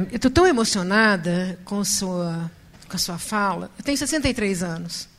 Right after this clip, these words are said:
É, eu sempre agradeço ao tempo. Eu acho que qualquer tempo que a gente vive, a gente deve agradecer, apesar dos tempos. Então, eu t-, era muito jovem quando tudo isso emergia e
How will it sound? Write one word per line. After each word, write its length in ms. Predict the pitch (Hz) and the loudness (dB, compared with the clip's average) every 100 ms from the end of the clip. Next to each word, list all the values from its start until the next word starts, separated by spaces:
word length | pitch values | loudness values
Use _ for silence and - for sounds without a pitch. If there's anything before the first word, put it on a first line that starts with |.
| - - - - - - - _ _ _ | -20 -20 -20 -20 -20 -20 -20 _ _ _
É, 400 | 233 202 196 196 | -4 -2 -2 -2
eu 80 | 214 | -2
sempre 220 | 214 302 | 0 2
agradeço 600 | 294 277 220 214 226 220 | 4 4 4 4 4 4
ao 120 | 226 208 | 0 2
tempo. 260 | 214 208 | 0 4
Eu 60 | 220 | 4
acho 160 | 233 | 4
que 80 | 240 | 2
qualquer 320 | 220 196 233 | 0 2 2
tempo 180 | 226 226 | 2 2
que 60 | 226 | 2
a 40 | |
gente 120 | 208 | 0
vive, 160 | 214 214 | 2 2
a 20 | |
gente 160 | 220 202 | 2 2
deve 160 | 214 | 2
agradecer, 480 | 208 208 202 202 202 | 4 4 2 2 0
apesar 420 | 208 214 196 202 | 2 2 4 2
dos 220 | 202 214 - | 4 0 2
tempos. 640 | 185 143 - - - - - - - - - - - _ - | 2 0 -4 -4 -4 -6 -18 -20 -20 -20 -20 -20 -20 _ -6
Então, 560 | 220 - 220 214 226 | -6 -2 0 2 2
eu 180 | 233 233 | 2 2
t-, 140 | - | 2
era 120 | 220 233 | 2 2
muito 220 | 262 302 | 2 2
jovem 720 | 233 233 254 269 208 202 185 | 6 8 10 8 6 2 2
quando 840 | 180 196 190 185 180 180 180 185 - - - - - | -2 -2 0 0 0 0 0 -4 -8 -20 -20 -20 -6
tudo 160 | 220 190 | -2 0
isso 180 | 196 208 | 2 2
emergia 600 | 190 190 170 185 208 185 | 2 0 0 -2 -2 -2
e 360 | 170 175 175 | -4 -6 -8